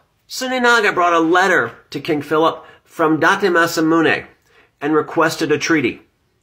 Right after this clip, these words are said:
The king responded that he would do what he could. Keeping to his promise of being baptized in Spain,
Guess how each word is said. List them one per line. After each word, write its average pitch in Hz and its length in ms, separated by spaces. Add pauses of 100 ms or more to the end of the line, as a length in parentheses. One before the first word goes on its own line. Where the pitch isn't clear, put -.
(340)
The 151 100
king 220 240
responded 180 560
that 123 100
he 143 80
would 123 120
do 143 160
what 139 140
he 131 40
could. 101 400 (320)
Keeping 247 320
to 254 120
his 226 100
promise 175 420
of 139 100
being 156 220
baptized 151 580
in 127 120
Spain, 117 500